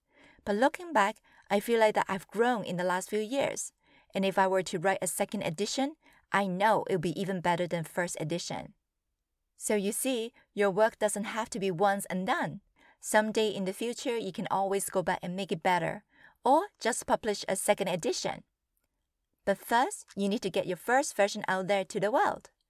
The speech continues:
It is all about learning, experimenting, growing, and evolving over time. Learn to take yourself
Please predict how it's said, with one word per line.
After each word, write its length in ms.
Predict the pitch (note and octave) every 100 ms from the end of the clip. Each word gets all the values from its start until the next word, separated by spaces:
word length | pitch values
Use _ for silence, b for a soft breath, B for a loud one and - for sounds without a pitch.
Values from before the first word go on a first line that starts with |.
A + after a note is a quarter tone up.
| _ _ _ _
It 140 | G#3 G#3
is 160 | F#3 -
all 240 | G3+ A3+ C4+
about 280 | D4 -
learning, 460 | F#3 A3+ B3 A#3+ A3+ -
experimenting, 1080 | F3 - - A3+ A#3+ A#3+ A3+ B3 A#3 A3+ G#3
growing, 480 | G3 G#3 A3 G#3+ -
and 160 | F3+
evolving 640 | F3 C#3+ G3 F#3 G3 G3+ F#3+
over 160 | F3+ F#3
time. 460 | - A#3+ A3+ E3+ F3+ _ _ _ _ _ _ _ _ _ _ _ -
Learn 240 | G3+ G#3+
to 80 | G#3
take 180 | A3+ -
yourself 440 | F#3 - G3 G3